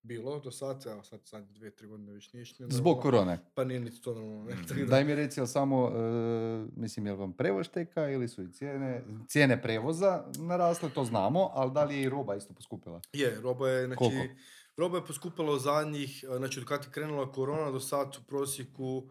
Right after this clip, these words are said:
Speaker 1: ovisi od brenda do brenda, ali između petnaest i trideset posto.
Speaker 2: Sva roba?
Speaker 1: Sva roba.
Speaker 2: Iz Kine ili ovo kaj imate
Speaker 1: Sve
Speaker 2: iz,
Speaker 1: kompletno,
Speaker 2: e, Europe?
Speaker 1: sve kompletno. Je,
Speaker 2: Ma
Speaker 1: i
Speaker 2: daj.
Speaker 1: iz Kine isto.
Speaker 2: Mm.
Speaker 1: Znači,
Speaker 3: Hm.
Speaker 1: nema, ne postoji brand, ne postoji
Speaker 3: I
Speaker 1: proizvod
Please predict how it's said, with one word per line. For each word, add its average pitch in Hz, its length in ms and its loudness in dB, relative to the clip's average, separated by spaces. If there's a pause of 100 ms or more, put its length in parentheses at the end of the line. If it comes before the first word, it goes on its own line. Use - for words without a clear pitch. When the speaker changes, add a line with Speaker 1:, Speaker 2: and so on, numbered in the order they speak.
(340)
Speaker 1:
ovisi 139 280 -6
od 127 60 -14
brenda 139 260 -2
do 127 120 -4
brenda, 147 520 -2
ali 139 360 -2
između 131 540 -4 (140)
petnaest 135 680 0
i 113 60 -12
trideset 117 400 -14
posto. - 280 -20 (1200)
Speaker 2:
Sva 127 280 2
roba? 90 240 -2 (400)
Speaker 1:
Sva - 260 -14
roba. - 240 -20
Speaker 2:
Iz 131 220 0
Kine 190 340 0
ili 165 220 4
ovo 143 200 0
kaj 143 120 -6
imate 135 160 0
Speaker 1:
Sve 131 100 0
Speaker 2:
iz, 120 120 2
Speaker 1:
kompletno, 117 260 2
Speaker 2:
e, 113 140 2
Europe? 107 240 -2
Speaker 1:
sve - 140 -6
kompletno. - 380 -20 (320)
Je, 95 120 -20
Speaker 2:
Ma 147 240 -2
Speaker 1:
i - 20 -2
Speaker 2:
daj. 117 120 0
Speaker 1:
iz 90 100 -6
Kine 95 200 -20
isto. 117 120 -12
Speaker 2:
Mm. 113 360 -10 (720)
Speaker 1:
Znači, 110 240 -8
Speaker 3:
Hm. 135 60 -2
Speaker 1:
nema, 131 300 0
ne 123 380 -6
postoji 117 360 -6
brand, 110 260 -10
ne 107 60 -12
postoji 104 400 -12
Speaker 3:
I 98 140 -16
Speaker 1:
proizvod 95 180 0